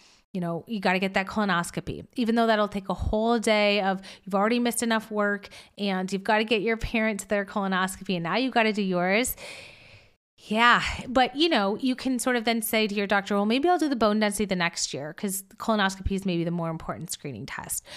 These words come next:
D-, you know, if anything, kind of know what they are and just kind of prioritize them and where they are. Because it's unfair to just say, "You gotta do it,"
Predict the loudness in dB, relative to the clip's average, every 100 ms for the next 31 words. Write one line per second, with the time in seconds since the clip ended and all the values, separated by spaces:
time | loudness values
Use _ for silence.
0 | -18 _ -4 -4 -4 -2 2 4 4 2
1 | 2 0 -2 -2 -2 0 2 2 2 2
2 | 0 -2 -2 -2 2 2 0 -4 -20 -20
3 | -20 _ 0 4 4 2 -2 -4 -4 -2
4 | 0 0 0 0 2 0 -2 -2 -4 -2
5 | 0 0 -2 -2 -2 -4 -6 -8 -8 -8
6 | -10 -14 -20 -18 -4 0 2 0 -6 -6
7 | 0 2 2 2 2 2 2 -2 0 0
8 | 0 0 0 2 2 0 0 0 0 -2
9 | -4 -6